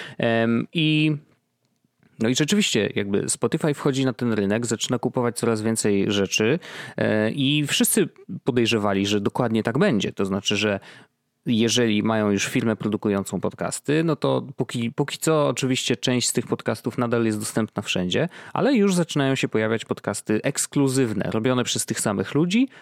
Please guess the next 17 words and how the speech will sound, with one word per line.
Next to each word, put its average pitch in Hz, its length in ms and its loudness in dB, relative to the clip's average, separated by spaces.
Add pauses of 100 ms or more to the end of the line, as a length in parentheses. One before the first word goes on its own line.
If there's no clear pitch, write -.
ale 156 220 0
takie, 123 280 -2
które 156 240 0
mo-, 131 220 0
których - 300 -4
można 110 220 0
słuchać 110 360 -2
tylko 113 320 0
na 101 60 0
Spotify'u. - 600 -4
No 147 160 2
i 208 120 2
oczywiście, 139 440 0
wiesz, - 300 -2 (420)
wszyscy 180 300 0
niezależni 139 500 2
podcasterzy 151 760 0